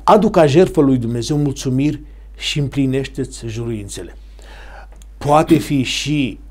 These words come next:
uh, textul acesta, neîmplinirea juruințelor, uh, față de Dumnezeu, o, cum să zic, o, uh,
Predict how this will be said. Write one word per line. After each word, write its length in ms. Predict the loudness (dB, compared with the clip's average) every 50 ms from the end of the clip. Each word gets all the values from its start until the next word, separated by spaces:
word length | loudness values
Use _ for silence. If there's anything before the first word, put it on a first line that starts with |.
| -6 -4
uh, 140 | -4 -4 -4 -6 -8 0
textul 400 | 2 2 2 2 2 2 4 4
acesta, 460 | 4 2 0 -10 -10 -10 -14 -14 -14 -14 -16 -16 -14 -12 -10 -4 0
neîmplinirea 800 | 4 6 6 6 6 4 2 2 2 4 6 4 6 4 4 0
juruințelor, 840 | 0 0 2 2 4 2 2 2 2 0 0 -2 -2 -4 -8 -12 -16 -20 -20 -20 -20 -20 -20 -20 -20 -20 -20 -20 -18 -12
uh, 360 | -6 -4 -2 -2 -2 -4 -6 -8 -16 -20 -20 -20 -20 -20 -20 -20 -20 -20 -20 -20 -20 -20 -20
față 440 | -18 -12 -2 0 0 2 2 2 2
de 140 | 4 4 2
Dumnezeu, 640 | 2 2 0 0 2 2 4 4 2 2 -2 -8 -20 -20 -20 -20 -20 -20 -14 -4
o, 460 | 0 2 4 4 4 2 2 0 -2 -2 -6 -10 -20 -20 -20 -20 -20 -20 -20 -20 -20 -20 -20 -20 -20 -20 -20 -20 -20 -14
cum 120 | -10 -10
să 160 | -8 -6 -4 -4
zic, 260 | -4 -4 -6 -8 -12
o, 40 | -16
uh, 840 | -16 -16 -18 -20 -20 -20 -20 -20 -20 -20 -20 -20 -20 -20 -18 -16